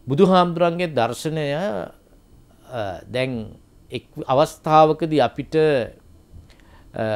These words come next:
හිතන්න පුළුවන් කෙනෙකුට මේවා පරමාදර්ශී භික්ෂු ජීවිතයකට රහතන් වහන්සේ නමකට නැත්තම්, අ,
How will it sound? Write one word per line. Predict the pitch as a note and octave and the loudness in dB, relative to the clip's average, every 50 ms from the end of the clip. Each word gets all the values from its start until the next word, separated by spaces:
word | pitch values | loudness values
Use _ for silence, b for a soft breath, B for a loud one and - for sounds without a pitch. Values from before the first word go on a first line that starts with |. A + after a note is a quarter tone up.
| G#2 G#2+ | -6 -6
හිතන්න | G#2+ - A#2 - C#3+ C#3 C#3+ C#3+ | -8 -10 -4 0 0 0 2 0
පුළුවන් | A#2+ - C#3+ C#3+ D3 C#3+ C3+ B2+ | -4 -2 2 4 4 4 4 2
කෙනෙකුට | - C#3 B2 C3 B2+ B2 B2 D#3+ | -2 -4 -4 -4 -6 -6 -4 -4
මේවා | E3+ D3+ B2+ B2 B2 C3+ D#3 D#3+ | -4 -2 -2 -2 0 0 -2 0
පරමාදර්ශී | - - A2+ B2 B2 C3 C3 C3+ C#3 B2+ B2+ B2+ A#2+ G#2+ - - - D3 F3 G3 G3 E3 | -2 -2 -2 -2 -2 0 0 0 0 0 0 0 0 -2 -6 -10 -8 -6 -6 -6 -6 -8
භික්ෂු | A#2 A2+ - - - C3+ | -8 -10 -10 -10 -10 -8
ජීවිතයකට | A#2 C3 C3+ C3 B2+ B2 - - B2+ B2 A#2+ G2+ A#2+ A2 - - B2+ C#3+ F3 G3+ G3 E3+ - - b b b b b b b b - | -4 -4 -4 -4 -4 -6 -6 -4 -4 -4 -2 -4 -6 -8 -6 -4 -2 0 0 0 0 -2 -6 -14 b b b b b b b b -4
රහතන් | B2+ C3 C#3 D3 - D#3 D3 C#3+ | 0 2 2 2 4 2 2 2
වහන්සේ | C#3 C3 C3 C3+ C3 B2 - - C3+ B2+ B2 | 0 0 0 0 -2 -2 -4 -4 -2 -2 -2
නමකට | B2 A#2 A2+ B2 G2 B2 - D#3 | -2 -2 -4 -4 -6 -6 -6 -4
නැත්තම්, | E3 D3 C3 - - D3 C#3 C#3 C#3 C3+ C3 | -4 -4 -4 -4 -4 -4 -4 -4 -6 -6 -6
අ, | C3 B2+ | -4 -4